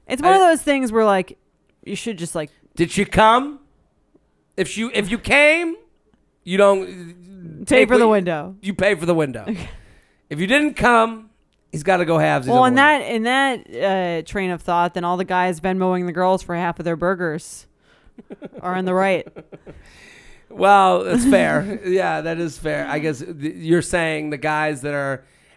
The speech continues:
Speaker 2: asking for half of their date money.
Speaker 1: I think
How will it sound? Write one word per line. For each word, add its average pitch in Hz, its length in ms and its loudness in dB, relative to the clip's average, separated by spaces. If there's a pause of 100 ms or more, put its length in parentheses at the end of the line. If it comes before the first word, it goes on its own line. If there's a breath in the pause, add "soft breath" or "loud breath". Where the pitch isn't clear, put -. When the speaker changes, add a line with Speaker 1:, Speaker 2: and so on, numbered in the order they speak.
(120 soft breath)
Speaker 2:
asking 143 500 -4
for 139 200 -4
half 135 340 -4
of 131 80 -8
their 135 160 -6
date 139 360 -8
money. 127 480 -10
Speaker 1:
I 320 200 -6
think 415 360 -6